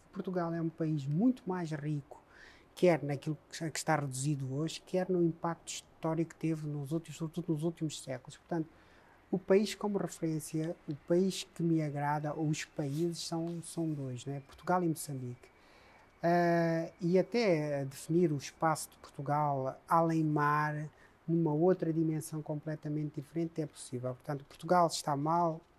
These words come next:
economicamente, Portugal tem um sistema político disfuncional, mas Portugal tem um povo que tem uma tendência para ser pacífico,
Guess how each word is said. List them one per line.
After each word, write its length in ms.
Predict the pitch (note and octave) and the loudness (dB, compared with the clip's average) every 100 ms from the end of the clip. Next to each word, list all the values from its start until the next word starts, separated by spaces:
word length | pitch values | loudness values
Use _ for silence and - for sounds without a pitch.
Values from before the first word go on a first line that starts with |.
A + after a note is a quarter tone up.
| _ - | _ -8
economicamente, 920 | D#3 D3+ D3 C#3 C#3 C3+ B2+ C#3 C#3+ - _ - - - _ | -2 0 0 0 -4 -4 -4 -4 -8 -12 _ -20 -20 -20 _
Portugal 340 | - D#3 E3 D#3+ | -12 0 2 4
tem 180 | E3+ E3 | 2 2
um 100 | D3+ | 2
sistema 600 | - - F#3 F#3 D#3+ C#3+ - | -4 2 4 6 4 0 -6
político 640 | D3+ E3 D#3+ - C3 - | -2 0 -2 -6 -10 -8
disfuncional, 880 | B2+ - E3+ C#3 - C3 B2+ C3 C#3 C3+ _ _ _ _ _ _ _ _ - - | -12 -2 -2 0 -4 -4 -2 -4 -6 -12 _ _ _ _ _ _ _ _ -20 2
mas 160 | E3+ - | 2 2
Portugal 400 | - E3 D#3+ D3+ | -4 2 4 4
tem 220 | F3+ F3+ | 4 4
um 100 | E3 | 2
povo 360 | - D3 C#3+ D3 - _ - - - _ _ | 0 -2 -2 -8 -20 _ -20 -20 -20 _ _
que 100 | - | -16
tem 180 | - E3+ | 2 4
uma 400 | D#3+ D#3 D#3+ F3+ - _ | 6 2 0 -6 -16 _
tendência 840 | - D#3+ D3 F#3+ G3 - - D3+ C#3 - _ | 4 6 6 6 4 2 -2 -2 -2 -12 _
para 320 | D3+ C#3+ C#3 | -2 0 0
ser 300 | - - F3 | -2 0 0
pacífico, 880 | - E3 - - C#3+ - D#3+ D3+ | 2 0 0 -2 -4 -4 -6 -6